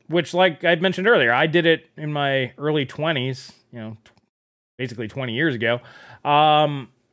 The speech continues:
I would just buy shit just because I wanted to test it out. But I would always make sure that I would sell it back off. So I wasn't really spending money. And if I lost money, it was, like, ten percent. So nothing too crazy. Um, but yeah, I'm still just throwing money away.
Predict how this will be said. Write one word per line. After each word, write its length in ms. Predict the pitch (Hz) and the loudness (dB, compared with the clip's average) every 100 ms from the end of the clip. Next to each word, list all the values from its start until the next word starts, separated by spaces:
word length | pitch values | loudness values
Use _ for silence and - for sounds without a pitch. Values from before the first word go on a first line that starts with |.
| _ _ _ _ _ _ | _ _ _ _ _ _
I 120 | - 170 | -6 -2
would 160 | 165 | -2
just 180 | 165 135 | -4 -4
buy 220 | 110 131 | -4 -4
shit 400 | 131 139 147 - | -2 -2 -2 -6
just 160 | 131 139 | -10 -10
because 200 | 110 113 | -8 -6
I 40 | |
wanted 260 | 113 113 104 | -4 -4 -8
to 80 | 101 | -8
test 300 | 123 104 113 | -8 -8 -4
it 80 | |
out. 260 | 113 135 - - _ - | -2 -2 -4 -20 _ -4
But 180 | 123 123 | -2 0
I 80 | 185 | 2
would 140 | 247 | 4
always 180 | 240 185 | 4 4
make 160 | 196 | 0
sure 180 | - 180 | 0 0
that 140 | 151 139 | 2 2
I 60 | |
would 140 | 123 101 | 0 -4
sell 280 | - 131 | -6 -6
it 60 | 120 | -4
back 220 | 117 104 | -6 -4
off. 180 | 127 107 | -4 -4
So 80 | 131 | 0
I 40 | |
wasn't 240 | 175 196 160 | 2 2 0
really 180 | 147 | -4
spending 460 | 117 - - 135 156 | -6 -8 -8 -6 -6
money. 400 | 151 151 151 151 _ _ _ _ | -6 -6 -8 -10 _ _ _ _
And 120 | - 131 | -8 -4
if 100 | 139 | 0
I 40 | |
lost 320 | 135 135 131 | 2 2 0
money, 220 | 135 123 | -4 -6
it 40 | 120 | -4
was, 120 | 113 | -4
like, 240 | 110 101 _ _ | -4 -6 _ _
ten 300 | - - 143 | -12 -6 -6
percent. 340 | 123 113 - 95 _ _ _ _ | -6 -12 -14 -18 _ _ _ _
So 180 | - 104 | -12 -12
nothing 540 | 95 151 135 135 131 113 | -12 -12 -6 -6 -6 -8
too 160 | 120 | -12
crazy. 420 | 104 104 90 82 _ _ _ _ _ _ 120 | -12 -14 -16 -20 _ _ _ _ _ _ -2
Um, 640 | 117 117 117 117 98 - _ _ _ _ _ _ _ _ _ _ _ _ - | 2 2 2 -2 -10 -18 _ _ _ _ _ _ _ _ _ _ _ _ -4
but 140 | 233 | 0
yeah, 180 | 214 165 | 2 2
I'm 120 | 131 | 0
still 180 | 165 190 | 0 0
just 160 | 147 139 | 0 -4
throwing 260 | 151 135 | -2 -2
money 180 | 120 117 | -2 -8
away. 180 | 98 92 | -8 -14